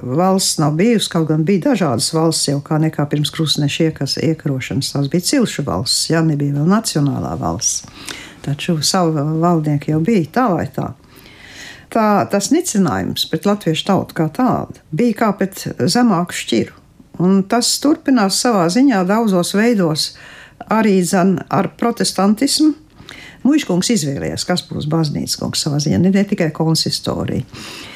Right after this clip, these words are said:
Nu, un, ā, protestantisms savā puritāniskā izpausmē, par ko, ā, Ingmāra Bergmanas filmās jūs maniet tādas a-, atbalsts arī, ir, ka tu esi grēcinieks, tu nekam nederi, tev ir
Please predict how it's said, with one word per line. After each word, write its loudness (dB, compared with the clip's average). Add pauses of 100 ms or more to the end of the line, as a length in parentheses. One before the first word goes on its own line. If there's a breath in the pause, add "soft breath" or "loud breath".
(180 loud breath)
Nu, 2 (100)
un, 6
ā, 4 (420 loud breath)
protestantisms 0
savā 0
puritāniskā 0
izpausmē, 0
par -6
ko, 0
ā, 0 (600 loud breath)
Ingmāra 4
Bergmanas 0
filmās 0
jūs -4
maniet 0
tādas -4
a-, 0 (120)
atbalsts -4
arī, -2 (480 loud breath)
ir, 0
ka -2
tu 4
esi 0
grēcinieks, 2
tu 2
nekam 2
nederi, 2 (460 loud breath)
tev 0
ir 2